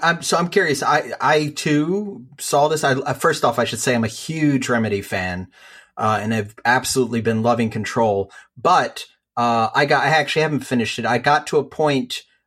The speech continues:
uh, pretty late in the game where I realized, I believe, uh, because it's such a massive, like, choke point for me, I kept dying,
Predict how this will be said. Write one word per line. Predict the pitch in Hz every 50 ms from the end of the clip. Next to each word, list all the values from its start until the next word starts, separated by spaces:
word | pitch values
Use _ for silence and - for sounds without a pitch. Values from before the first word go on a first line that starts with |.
| _
uh, | - 123 123 117
pretty | - - 190 185 175
late | 156 151 143 -
in | 120
the | 127 120
game | 117 135 139 143 135 127 113 107 110 110 110 _ _ _ _ _
where | - 120 123 139 143 139 135 135 131 131 131 127 127 123 - - _ _ _ _ _
I | 123 131 135
realized, | 131 123 123 131 156 180 180 156 135 120 120 113 110 - -
I | 107 113
believe, | 104 98 127 120 117 147 202 190 123 107 101 101 101 - - - -
uh, | 117 110 110 104
because | 101 113 120 - 143 120 110
it's | 107 - -
such | - - 180 170 -
a | 160 135
massive, | 123 123 120 120 120 - - 127 113 107 - - -
like, | - 113 107 101 -
choke | - - 233 233 -
point | - 131 110 95 92 -
for | - 110 95 90
me, | 87 95 92 98 _ _ _ _ _ -
I | 101
kept | - 156 151 139 -
dying, | 135 135 147 143 120 98 95 98 95